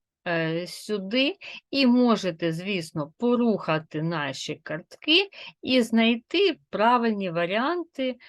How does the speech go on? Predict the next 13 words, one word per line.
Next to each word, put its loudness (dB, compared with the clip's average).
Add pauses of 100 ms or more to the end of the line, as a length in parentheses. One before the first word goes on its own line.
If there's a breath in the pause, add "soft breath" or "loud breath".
(160 loud breath)
е, 0
для -2
того, -2
щоб -6
знати, 0 (460 loud breath)
що -4
ви -2
там 0
помилилися 4
і -4
який 0
правильний -4
варіант. -12